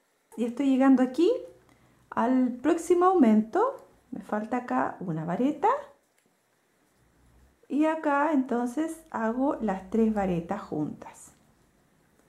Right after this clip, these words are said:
Uno, dos y tres. Y seguimos tejiendo en forma normal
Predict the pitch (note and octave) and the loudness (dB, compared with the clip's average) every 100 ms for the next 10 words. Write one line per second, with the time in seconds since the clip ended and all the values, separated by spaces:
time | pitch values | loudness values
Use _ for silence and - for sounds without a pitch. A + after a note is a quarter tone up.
0 | _ _ _ _ _ G3 F#3+ F#3+ A#3+ C#4+ | _ _ _ _ _ -12 -6 0 4 4
1 | F4+ - - _ _ _ _ _ _ _ | 2 -6 -20 _ _ _ _ _ _ _
2 | _ _ _ _ _ _ _ _ _ _ | _ _ _ _ _ _ _ _ _ _
3 | _ _ _ _ _ _ _ _ - A3+ | _ _ _ _ _ _ _ _ -10 -6
4 | C#4 C4+ C#4 E4 - - _ _ - B3 | -2 0 0 -2 -8 -20 _ _ -8 -6
5 | A3 - - - - - - _ _ _ | -6 -8 -14 -14 -20 -20 -20 _ _ _
6 | _ _ _ _ _ _ _ _ _ _ | _ _ _ _ _ _ _ _ _ _
7 | _ _ _ _ _ _ _ _ _ _ | _ _ _ _ _ _ _ _ _ _
8 | _ _ _ - D#4 D#4+ E4 - C4 G#3 | _ _ _ 0 2 4 0 0 0 2
9 | G3+ A3+ C4+ - - _ _ _ _ _ | 4 4 4 0 -16 _ _ _ _ _
10 | - E4 E4 - C4 B3+ B3 - - A3 | -10 -8 -6 -2 2 2 0 -6 -4 -2
11 | F#3+ F#3+ G3+ B3 C#4+ D#4+ | 0 -2 0 0 0 -4